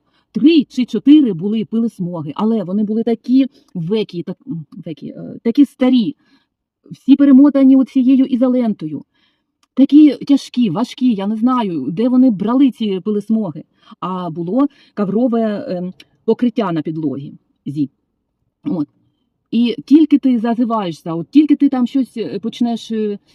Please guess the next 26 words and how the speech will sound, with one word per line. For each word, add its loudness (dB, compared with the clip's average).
робити, -2
все, -2
стибзять 2
і 2
пили 4
смог 4
сусідніх 2
поверхів. -4
І -4
потім 0
ти -4
втрачаєш -8
час, -6
ти -4
бігаєш -2
по -8
цим -6
поверхам, -4
ти -6
шукаєш -10
пилисмог, -2
ти -6
чекаєш -6
дівчат, -2
поки -10
вони 0